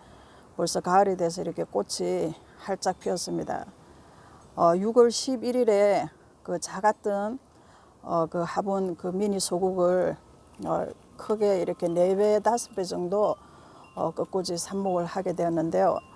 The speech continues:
어, 봄에 이제 이 줄기가 나서 자란 게,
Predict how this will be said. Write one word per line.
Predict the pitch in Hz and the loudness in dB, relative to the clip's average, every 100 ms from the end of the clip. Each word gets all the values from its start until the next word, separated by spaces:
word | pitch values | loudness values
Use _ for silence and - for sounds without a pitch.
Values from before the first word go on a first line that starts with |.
| - - - - - - - | -20 -20 -20 -20 -20 -20 -2
어, | 170 175 175 170 - - 180 - | 2 4 4 4 0 -8 -6 6
봄에 | 254 240 220 | 6 6 0
이제 | 202 214 196 - | -2 0 0 0
이 | 185 185 | -4 -4
줄기가 | - 247 220 208 | -4 -2 2 2
나서 | 190 190 185 | 4 2 0
자란 | 220 220 196 180 | 2 4 2 0
게, | 180 180 165 | 2 2 0